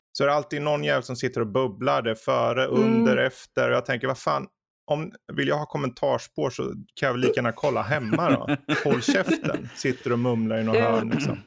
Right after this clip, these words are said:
Speaker 1: Eller bakom ryggen och vad fan det är. Så jag tänker,
Speaker 2: Mm.
Speaker 1: där är ju en fördel också. De vill, de ska ju göra upplevelsen så bra som möjligt.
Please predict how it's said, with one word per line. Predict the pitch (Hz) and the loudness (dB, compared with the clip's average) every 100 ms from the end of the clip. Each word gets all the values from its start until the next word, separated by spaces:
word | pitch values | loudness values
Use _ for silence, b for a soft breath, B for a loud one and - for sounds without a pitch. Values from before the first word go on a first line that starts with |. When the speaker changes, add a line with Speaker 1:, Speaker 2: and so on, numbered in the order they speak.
| _ _ _ _ _ - | _ _ _ _ _ -6
Speaker 1:
Eller | 127 | -2
bakom | 113 120 123 120 | 0 -2 0 0
ryggen | 117 113 98 117 | 0 0 -2 -4
och | |
vad | 113 110 | -2 -2
fan | 117 120 | -2 0
det | 139 | 0
är. | 123 - _ _ - | -2 -6 _ _ -8
Så | 117 | -2
jag | 139 | 0
tänker, | 139 220 | 2 2
Speaker 2:
Mm. | 214 | 2
Speaker 1:
där | 180 180 | 2 0
är | |
ju | 175 | 0
en | 156 | -4
fördel | - 127 107 117 | -2 0 0 -2
också. | 120 - | -4 -4
De | 107 135 151 | -2 -2 -2
vill, | 156 - | -6 -2
de | 139 | -4
ska | 139 143 | -2 -4
ju | 135 | 0
göra | 139 135 185 | 2 2 0
upplevelsen | - 113 117 104 113 | -2 -2 -2 -2 -6
så | - | -6
bra | 101 110 107 | -2 -2 -2
som | 120 113 | -4 -2
möjligt. | 117 135 156 110 - | -2 0 -2 -4 -10